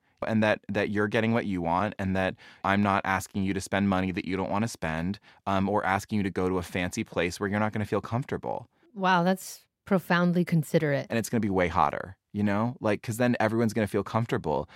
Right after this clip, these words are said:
Speaker 1: and no one's gonna be squirming in a chair at a restaurant that's way too expensive that makes them feel alienated or, like,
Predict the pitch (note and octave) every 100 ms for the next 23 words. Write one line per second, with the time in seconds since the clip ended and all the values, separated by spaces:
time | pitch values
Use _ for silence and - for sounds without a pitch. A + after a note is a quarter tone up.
0 | - G2+ G2 G2+ G#2 G2 G#2 - - G2
1 | A2 F2+ F2+ - - - F#2+ F2+ - F2
2 | - A2+ G2+ F#2+ F#2 F#2 G2+ - F#2 F2+
3 | - F2+ F#2 - G2 - F#2+ F2+ E2+ E2+
4 | - - G#2 F#2+ - G2 G#2+ G2+ F#2+ G#2+
5 | G2+ D#2+ D#2+ E2 D#2 - _ F#2 F2+ F2
6 | D#2 E2+ E2+